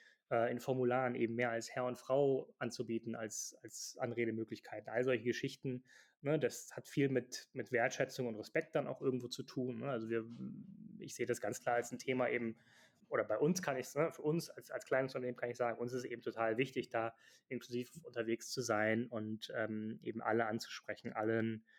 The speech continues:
ja, nicht, nicht allen gerecht zu werden, das nicht mehr, aber eben alle sichtbar zu machen und aufzuzeigen, dass es da eben mehr als Mann und Frau gibt, oder teilweise auch mehr als Mann. Auch das ist ja, ähm, in, in ein-, ein-, einigen Kontexten noch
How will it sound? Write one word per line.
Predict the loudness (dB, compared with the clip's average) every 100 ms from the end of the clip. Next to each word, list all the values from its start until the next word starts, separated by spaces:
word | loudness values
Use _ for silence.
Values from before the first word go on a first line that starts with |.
| -20 _ _
ja, | 2 2 -2 -12 -16 -18 -20 -20 -20 -20 -10
nicht, | -6 -4 -2
nicht | 0
allen | 2 4
gerecht | 2 0 0
zu | 0
werden, | 2 2
das | 0 -2
nicht | -2
mehr, | 0
aber | 0 0
eben | -2
alle | 2 4 4 0 -10 -20
sichtbar | _ -4 0 -2 -2
zu | -4
machen | -6 -6
und | -10 -4
aufzuzeigen, | -6 -6 -8 -6 -6
dass | -8
es | -6
da | -4
eben | -4
mehr | -4 -4
als | -4 -6
Mann | -8
und | -8
Frau | 0 4 4
gibt, | 4 2
oder | 0 0
teilweise | 2 0 2 -2
auch | -2
mehr | 0 -2
als | -2
Mann. | 0 0 0 -8 -18 -20 -8
Auch | -6 -2
das | -2
ist | -2 0
ja, | 4 4 4
ähm, | 0 0 -2 -8 -16 -18 -16 -10
in, | -8
in | -6 -2
ein-, | -2 -2
ein-, | -2 -4 -2
einigen | 2 2
Kontexten | 2 -2 -2 -6 -4 -2
noch | -2 -4